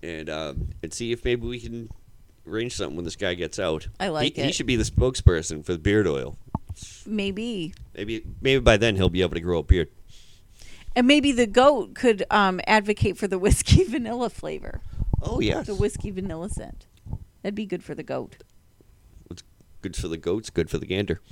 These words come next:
Speaker 2: Something like that.
Speaker 1: Mm-hmm.
Speaker 2: All right. Well, I'm ready to go eat my bone soup. So
Speaker 1: Yeah.
Speaker 2: I gotta bounce.
Speaker 1: And I'm, I'm gonna go fuck up some chicken.
Speaker 2: All right. Peace out, Cub Scouts.
Speaker 1: Yeah, and, uh, thanks for tuning in, and we'll catch you next week.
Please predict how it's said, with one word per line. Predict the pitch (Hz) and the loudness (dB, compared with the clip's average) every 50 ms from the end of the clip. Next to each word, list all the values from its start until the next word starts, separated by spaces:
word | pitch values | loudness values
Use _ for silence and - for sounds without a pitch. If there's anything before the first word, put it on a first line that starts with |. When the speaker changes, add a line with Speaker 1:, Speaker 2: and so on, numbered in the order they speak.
| - - _ _ _ | -20 -20 _ _ _
Speaker 2:
Something | - - - - 285 349 | -8 -6 -6 -4 -2 0
like | 277 196 165 151 - | 0 0 -2 -4 -6
that. | 123 98 92 - - - _ - - | -6 -6 -6 -8 -10 -14 _ -14 -10
Speaker 1:
Mm-hmm. | 85 85 85 90 98 107 - 131 135 - - - - - - - - | -8 -8 -8 -8 -8 -10 -10 -12 -14 -16 -20 -20 -20 -20 -18 -16 -12
Speaker 2:
All | - | -10
right. | 185 160 147 139 - - _ _ - - - - _ | -10 -10 -10 -12 -14 -18 _ _ -20 -20 -20 -6 _
Well, | - 226 262 | 6 6 8
I'm | 294 330 359 | 8 8 6
ready | 330 320 370 | 4 4 4
to | 277 233 | 2 2
go | 247 240 240 190 | 2 2 2 2
eat | 247 247 220 | 0 -4 -4
my | 220 214 | -2 -2
bone | 208 226 214 208 208 214 | 0 2 2 2 0 -2
soup. | - - 220 202 185 170 - - - - - - - - - | -4 -4 -4 -4 -4 -4 -6 -12 -20 -20 -20 -20 -20 -20 -14
So | - 92 | -8 -6
Speaker 1:
Yeah. | 95 226 240 | -2 0 0
Speaker 2:
I | 285 | 2
gotta | 311 254 208 175 | 2 2 0 0
bounce. | 214 202 180 175 160 147 139 - - - | 0 0 -2 -2 -4 -8 -10 -14 -16 -14
Speaker 1:
And | 64 78 | -12 -10
I'm, | 101 104 92 78 | -8 -8 -8 -8
I'm | 85 95 98 98 | -10 -12 -12 -10
gonna | 98 117 95 92 | -8 -8 -8 -6
go | 90 92 90 87 85 - - - - | -4 -4 -4 -6 -6 -10 -14 -16 -18
fuck | _ - - 85 76 | _ -12 -10 -10 -8
up | 95 80 | -10 -10
some | - 85 80 | -10 -12 -12
chicken. | - - 95 90 - 78 76 - - - - - - - - - - | -10 -10 -10 -8 -8 -10 -12 -14 -18 -20 -20 -20 -20 -20 -20 -14 -10
Speaker 2:
All | 202 202 | -6 -6
right. | 196 214 208 190 175 - - - - - - - - - _ _ | -4 -2 -4 -4 -4 -8 -12 -18 -20 -20 -20 -20 -20 -20 _ _
Peace | - - 311 311 349 - - | 4 4 4 4 4 4 6
out, | 339 285 247 226 208 - - - | 8 8 8 8 6 2 -2 -4
Cub | - - 254 226 214 233 | 0 2 2 2 0 -2
Scouts. | - - - 214 208 202 208 202 - - - | -4 2 4 6 8 8 6 4 2 -2 -2
Speaker 1:
Yeah, | 120 135 170 170 139 - - | -2 -2 -2 -2 -4 -6 -6
and, | 92 95 | -6 -6
uh, | 101 101 98 | -6 -8 -8
thanks | - - 110 120 - | -6 -6 -8 -8 -8
for | - - | -12 -14
tuning | - - 151 127 131 131 127 135 | -10 -8 -8 -8 -8 -8 -6 -6
in, | 135 139 143 139 131 | -6 -4 -6 -4 -4
and | 98 73 95 104 107 104 | -2 -2 0 -2 -2 -2
we'll | 107 113 120 | -2 -4 -4
catch | - 117 107 117 - - | -4 -4 -6 -6 -6 -8
you | 107 | -8
next | 107 110 113 110 - - | -8 -8 -8 -8 -10 -10
week. | - 123 131 143 120 - - - | -10 -10 -10 -10 -12 -16 -20 -20